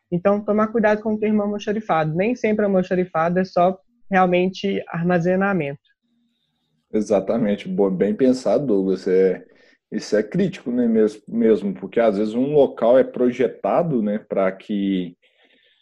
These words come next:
Speaker 2: seja só um depósito, né, de, de, e aí, na verdade, ocorrem às vezes manipulações, porque às vezes transportar esse produto dá um trabalhão, et cetera. Então, ah, vamos fazer aqui mesmo, essa rapidinho, não sei o que lá.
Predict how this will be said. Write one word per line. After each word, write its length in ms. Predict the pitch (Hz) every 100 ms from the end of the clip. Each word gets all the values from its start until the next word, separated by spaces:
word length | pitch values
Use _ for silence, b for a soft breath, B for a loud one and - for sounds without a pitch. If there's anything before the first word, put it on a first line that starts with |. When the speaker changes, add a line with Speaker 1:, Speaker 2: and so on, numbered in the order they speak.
| b -
Speaker 2:
seja 400 | - - 110 104
só 260 | 104 - 110
um 60 | 151
depósito, 720 | 101 - 107 190 - - 92
né, 280 | 104 147 -
de, 600 | 127 95 92 90 92 95
de, 220 | 82 -
e 240 | 107 107 113
aí, 800 | 110 107 135 185 170 123 90 - _
na 160 | - 120
verdade, 520 | 127 113 98 107 120
ocorrem 400 | 151 147 135 151
às 100 | 143
vezes 160 | 139 135
manipulações, 840 | 160 220 254 208 208 - 165 165 160
porque 180 | -
às 220 | 151 160 127
vezes 200 | 147 151
transportar 540 | 139 147 147 131 143
esse 120 | 139
produto 560 | - 135 120 135 131 120
dá 100 | 110
um 120 | 107
trabalhão, 960 | - 117 123 110 120 123 113 104 98 101
et 100 | 110
cetera. 500 | - 117 117 110 -
Então, 240 | 113 160 170
ah, 160 | 175
vamos 220 | 117 156 160
fazer 200 | 156 156
aqui 160 | -
mesmo, 340 | 143 156 135 123
essa 240 | 117 131
rapidinho, 680 | 156 165 143 120 131 156 131
não 80 | 120
sei 140 | 131
o 20 |
que 60 | 151
lá. 280 | 131 92